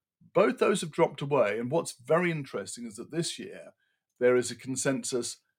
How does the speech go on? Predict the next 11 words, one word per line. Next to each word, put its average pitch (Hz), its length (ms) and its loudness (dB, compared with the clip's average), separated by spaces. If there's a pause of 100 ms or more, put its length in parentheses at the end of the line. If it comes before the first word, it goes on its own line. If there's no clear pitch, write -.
(680)
across 190 440 4
those 160 220 2
two 160 200 -6
thousand 131 360 0
two 131 140 -8
hundred 117 240 -8
people - 520 -6 (300)
that 127 160 2
learning 147 320 8
analytics 127 800 -2 (360)
is 117 440 -4